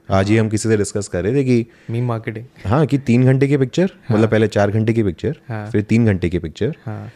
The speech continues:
Speaker 1: फिर, अ, आपका बीच में शॉर्ट फिल्म्स भी होते थे, but
Speaker 2: हाँ।
Speaker 1: let's say your, अ, television soaps,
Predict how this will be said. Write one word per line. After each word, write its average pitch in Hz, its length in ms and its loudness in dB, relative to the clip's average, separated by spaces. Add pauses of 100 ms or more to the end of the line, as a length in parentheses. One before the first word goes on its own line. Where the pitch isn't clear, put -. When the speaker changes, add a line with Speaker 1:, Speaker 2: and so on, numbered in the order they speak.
(120)
Speaker 1:
फिर, 110 380 4 (100)
अ, 95 420 2
आपका 98 600 0 (640)
बीच 107 260 0
में 110 80 2
शॉर्ट 92 240 -2
फिल्म्स 101 240 -2
भी 98 60 -2
होते 90 180 -4
थे, 147 140 -2
but 120 180 2
Speaker 2:
हाँ। 110 100 -10 (440)
Speaker 1:
let's - 180 -4
say 104 100 2
your, 101 220 4
अ, 90 480 2 (1080)
television 98 380 2 (100)
soaps, 139 220 0